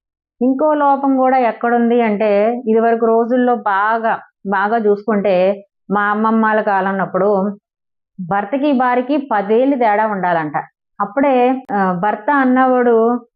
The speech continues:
ఒక వయసుకు తగ్గట్టు ధీమా దర్జాగా బాధ్యతలు తీసుకొని, "ఏయ్" అంటే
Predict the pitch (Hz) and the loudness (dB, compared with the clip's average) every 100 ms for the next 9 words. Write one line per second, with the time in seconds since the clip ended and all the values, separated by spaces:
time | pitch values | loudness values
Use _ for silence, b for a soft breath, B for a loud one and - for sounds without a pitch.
0 | _ - 185 202 185 202 254 277 269 262 | _ -8 -4 -2 0 0 0 0 0 0
1 | 240 247 262 220 208 226 247 240 214 208 | 0 0 0 0 0 0 0 0 0 0
2 | 202 233 233 214 202 202 220 233 226 208 | 0 0 0 -2 -2 -2 -2 -2 0 0
3 | 214 214 226 214 214 214 - 208 247 233 | -2 -2 -2 0 0 -2 -2 0 0 -2
4 | - _ - 220 269 381 | -4 _ -6 -2 0 -2